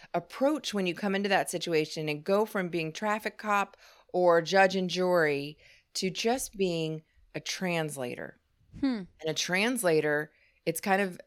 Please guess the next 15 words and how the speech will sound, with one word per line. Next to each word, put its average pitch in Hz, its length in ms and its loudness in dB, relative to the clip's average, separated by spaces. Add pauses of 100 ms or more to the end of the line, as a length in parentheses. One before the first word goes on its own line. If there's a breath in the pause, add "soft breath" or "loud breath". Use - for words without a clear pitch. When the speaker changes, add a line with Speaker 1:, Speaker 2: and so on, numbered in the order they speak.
(140)
Speaker 1:
like 151 240 -2
when 147 140 -2
you 139 60 -8
think 156 180 -6
about 147 240 -2
couples 143 480 -6
who 135 340 -6 (200 loud breath)
use 139 200 -6
a 131 60 -2
mediator 127 720 -2
instead 127 340 -4
of 123 120 -6
a 120 60 -4
divorce 117 440 -6
attorney. 110 480 -12